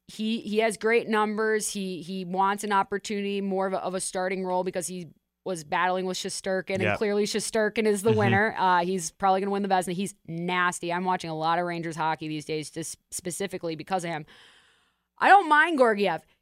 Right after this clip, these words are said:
Speaker 1: He's a f-, <laughs> he's a fucking spider monkey of a goalie. He wraps his ass around the post so much, so
Speaker 2: <laughs>
Speaker 1: extreme. Like, he played against us when, uh, the Rangers were in town earlier this year,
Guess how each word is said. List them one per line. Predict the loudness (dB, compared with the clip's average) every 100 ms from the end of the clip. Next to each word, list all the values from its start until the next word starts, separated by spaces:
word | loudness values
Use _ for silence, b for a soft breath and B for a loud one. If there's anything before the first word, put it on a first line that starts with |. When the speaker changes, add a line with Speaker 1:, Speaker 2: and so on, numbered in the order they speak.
| _
Speaker 1:
He's | -2 2
a | 4
f-, | 2 -2 -12
<laughs> | -2
he's | 0 2
a | 0
fucking | 0 -2 -2 -4
spider | 0 4 6 6
monkey | 6 2 2
of | 0
a |
goalie. | 2 4 4 2 -2 -12 B
He | -2 0
wraps | 2 4 4 4 2
his | -2 2
ass | 4 2 2
around | 0 0
the | -2
post | -2 0 0 0 -2
so | 0 0
much, | 0 -4 -2
so | 2 2
Speaker 2:
<laughs> |
Speaker 1:
extreme. | 2 -2 -2 -4
Like, | -4 -4
he | -8
played | -6 -4 -2
against | -4 -4 -4
us | -4 -6
when, | -6 -6 -6 -4
uh, | -4
the | -4
Rangers | -6 -6 -8
were | -8
in | -8
town | -8 -8
earlier | -6 -6 -6
this | -8
year, | -6 -6 -6